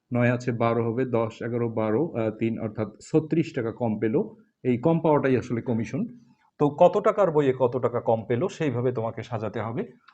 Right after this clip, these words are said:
তো, আহ, একশো বিশ টাকায় এটা, আহ, কভারে যেহেতু লেখা ছিল, তাহলে একশো বিশ টাকায়, আহ, কমিশন পেল। আসলে শতকরায় চাওয়া মানে একশোতে বের করতে হবে। আহ, একশো বিশ টাকায় কমিশন পেল,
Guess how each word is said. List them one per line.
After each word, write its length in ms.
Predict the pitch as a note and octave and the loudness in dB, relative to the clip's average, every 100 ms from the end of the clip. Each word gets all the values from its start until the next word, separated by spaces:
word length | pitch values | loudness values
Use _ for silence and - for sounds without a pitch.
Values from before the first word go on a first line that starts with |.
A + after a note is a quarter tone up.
| _ _ | _ _
তো, 320 | C3 C3 B2+ - _ _ _ _ _ - | 4 4 2 -8 _ _ _ _ _ 0
আহ, 300 | A2+ A#2 D3+ | 2 2 0
একশো 440 | C#3+ - D#3+ D#3+ - - C#3 C3 A#2+ | -2 0 0 0 -4 -4 0 0 4
বিশ 300 | D3+ D3+ - | 4 4 2
টাকায় 460 | C3+ - A#2 B2+ A#3 - - _ - | -2 0 2 2 0 -6 -20 _ -2
এটা, 320 | B2 C3+ B2+ | 2 4 2
আহ, 260 | B2 B2 | 0 0
কভারে 420 | A#2 C#3 A#2+ B2+ B2+ | 2 2 2 2 2
যেহেতু 300 | A#2+ A#2 A#2+ | 0 0 0
লেখা 260 | A2+ G#2+ | 0 -2
ছিল, 260 | A2 G#2+ E3 - - _ _ _ | -2 -2 -2 -4 -16 _ _ _
তাহলে 340 | B2 A#2+ B2 B2 | 0 2 2 2
একশো 460 | C3 B2+ - D3 C#3+ | -2 -2 0 2 2
বিশ 460 | A#2+ A#2 D3+ D3+ | 0 0 0 0
টাকায়, 480 | C#3+ A#2 B2 A#2 A#2 | -4 -2 0 0 0
আহ, 220 | A2+ A2+ | -2 -2
কমিশন 640 | A2+ C3 B2+ B2 B2 B2+ B2 | 0 2 2 0 0 -2 0
পেল। 280 | A2 G#2 F#3+ - _ _ _ - | 0 0 -2 -6 _ _ _ -12
আসলে 360 | A#2+ C#3+ D3 | -2 2 2
শতকরায় 460 | D3 E3 E3 E3+ E3+ | 2 0 2 2 2
চাওয়া 240 | E3 D#3+ | 2 0
মানে 160 | D#3 F3+ | 0 0
একশোতে 360 | D#3 - C#3+ C#3+ | -2 -2 -2 2
বের 160 | C3 | 2
করতে 240 | B2 B2+ B2 | 2 -2 -2
হবে। 300 | B2 C#3+ - - _ _ - | -2 -2 -6 -16 _ _ 0
আহ, 280 | A#2+ B2 | 2 2
একশো 240 | C3 C#3 D3+ | 0 0 2
বিশ 260 | C#3 D#3 - | 2 2 0
টাকায় 300 | D#3+ D3+ C#3+ | 0 2 2
কমিশন 640 | C#3+ C#3 C3+ C#3+ C#3+ C#3 | 4 4 2 0 -2 0
পেল, 200 | A#2 | 0